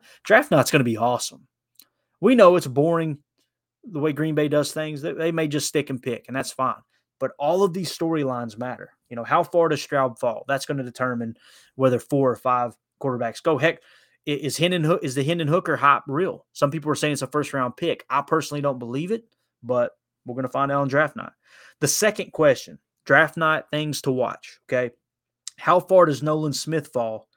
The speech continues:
because of his weight? 'Cause I'm telling you, it's, it's, it's a big, like I said, he's an ideal Sam backer. And when I say Sam backer, I need to explain these things. I'm so sorry. Um, so I, the majority of the listeners, I'm sure you understand this, but if there's one person that doesn't understand it,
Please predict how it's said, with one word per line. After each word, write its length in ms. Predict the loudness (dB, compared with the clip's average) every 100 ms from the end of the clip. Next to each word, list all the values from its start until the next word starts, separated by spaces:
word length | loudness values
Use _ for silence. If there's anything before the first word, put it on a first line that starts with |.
| _ _
because 240 | -2 -2
of 80 | 0
his 140 | -4 -4
weight? 320 | -6 -6 -12 _ _ _ _ _
'Cause 100 | -4
I'm 80 | 0
telling 260 | 2 2
you, 140 | 0 0
it's, 180 | -2 -6
it's, 220 | -6 -4
it's 200 | -6 -6
a 60 |
big, 340 | -4 -6 -8 -20 -20 -10 -6
like 80 | -4
I 40 |
said, 180 | 0 0
he's 180 | 0 -2
an 80 |
ideal 460 | -2 -2 2 2 2
Sam 360 | 0 -4 -4 -4
backer. 440 | -6 -6 -12 -20 _ _
And 60 | -2
when 80 | 0
I 40 |
say 200 | 0 0
Sam 320 | 0 -2 -2
backer, 240 | -2 -2 -4
I 60 |
need 120 | -6
to 40 | -10
explain 320 | -8 -6 -6
these 160 | -8 -8
things. 120 | -8
I'm 80 | -8
so 160 | -10
sorry. 320 | -6 -4 -4 -6 _ _ _ _
Um, 460 | -2 -2 -4 -10 -16 _ _ _ _ _ _ _ -12
so 400 | 2 4 4 2 -14
I, 160 | -18 -20 -20 _ _
the 140 | 0 2
majority 360 | 4 4 4
of 40 | 2
the 60 |
listeners, 400 | 2 2 0 -2
I'm 80 | -2
sure 220 | -2 -2
you 200 | 0 0
understand 380 | 0 0 -4 -6
this, 140 | -6 -6
but 120 | -4
if 80 | 0
there's 200 | 0 0
one 260 | -2 0
person 260 | 0 0 -2
that 100 | -2
doesn't 200 | -2 -2
understand 440 | -6 -4 -2 -2
it, 160 | -4